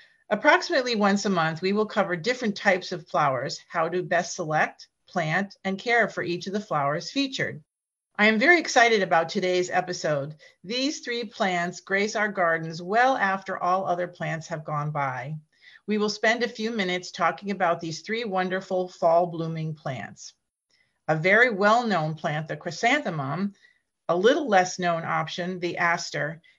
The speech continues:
and a not so well-known plant, my favorite perennial, the Montauk daisy. The chrysanthemum plant, commonly referred to as mums, were first cultivated in China as early as the fifteenth century B C. The plants were used as herbs,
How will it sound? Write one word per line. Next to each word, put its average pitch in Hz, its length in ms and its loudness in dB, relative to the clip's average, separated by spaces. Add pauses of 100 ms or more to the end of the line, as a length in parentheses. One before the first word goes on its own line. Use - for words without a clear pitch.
(140)
and 190 100 2
a 202 140 2
not 233 280 0
so 233 200 0
well-known 180 500 0
plant, 156 420 -2
my 175 200 -2
favorite 214 580 0
perennial, 156 720 -4
the 165 80 -4
Montauk 160 640 -2
daisy. 123 500 -12 (380)
The 226 80 -2
chrysanthemum 311 760 2
plant, 180 420 0
commonly 233 460 2
referred 202 460 0
to 196 180 0
as 170 300 2
mums, 170 680 -2 (340)
were 196 120 0
first 262 360 2
cultivated 185 640 0
in 180 160 -2
China 151 500 0
as 165 240 -2
early 220 340 0
as 170 200 0
the 156 80 -6
fifteenth 202 560 -2
century 175 400 -2
B 156 260 -4
C. 135 500 -6 (840)
The 175 80 0
plants 196 500 0
were 214 60 0
used 190 380 0
as 240 180 -6
herbs, 180 480 4